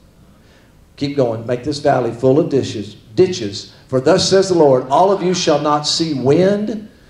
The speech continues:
neither shall all, all of you see rain, yet that valley shall be filled with water,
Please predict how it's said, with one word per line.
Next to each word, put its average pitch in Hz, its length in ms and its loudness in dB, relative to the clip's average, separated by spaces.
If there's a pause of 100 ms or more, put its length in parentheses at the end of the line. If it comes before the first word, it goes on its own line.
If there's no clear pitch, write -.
(140)
neither 139 280 0
shall 139 300 2
all, 139 400 0
all 147 220 4
of 143 120 -2
you 131 120 -4
see 135 260 -6
rain, 170 640 -4
yet 165 380 2 (360)
that 131 280 -2
valley 139 340 2
shall 147 240 0
be 123 160 -4
filled 120 640 2
with 120 140 -2
water, 120 480 -6